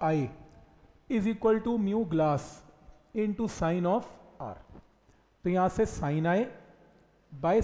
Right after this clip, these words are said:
sine R will be equal to mu glass upon mu water। तो sine I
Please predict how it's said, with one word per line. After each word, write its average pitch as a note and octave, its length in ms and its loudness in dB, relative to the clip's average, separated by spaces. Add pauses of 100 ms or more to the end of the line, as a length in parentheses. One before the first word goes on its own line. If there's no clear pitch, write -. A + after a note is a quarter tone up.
(120)
sine F3 280 0
R D#3+ 160 2 (720)
will G3+ 260 0
be A#3 260 0
equal G3 360 0
to G3 160 -2 (240)
mu G3+ 300 0
glass F3 400 2
upon F#3 240 0 (120)
mu A3+ 200 0 (560)
water। A2 280 -8 (760)
तो F#3 80 -2
sine F3 380 0
I G3 240 2